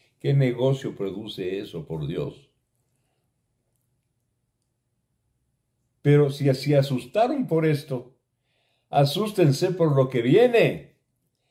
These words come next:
En el dos mil veintidós, porque en el dos mil veintiuno,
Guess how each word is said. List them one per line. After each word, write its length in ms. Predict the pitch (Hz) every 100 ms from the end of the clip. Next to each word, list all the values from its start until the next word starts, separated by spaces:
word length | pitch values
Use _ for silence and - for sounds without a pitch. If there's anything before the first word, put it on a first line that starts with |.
| _
En 180 | - 170
el 140 | 202 190
dos 200 | 190 185
mil 220 | 254 247
veintidós, 960 | 220 165 185 180 220 208 143 - - _ _ _ _ _ _ _ _ -
porque 240 | 123 127
en 60 | 147
el 40 |
dos 180 | 143 131
mil 300 | 156 180 180
veintiuno, 1040 | 147 123 127 127 117 175 175 123 104 -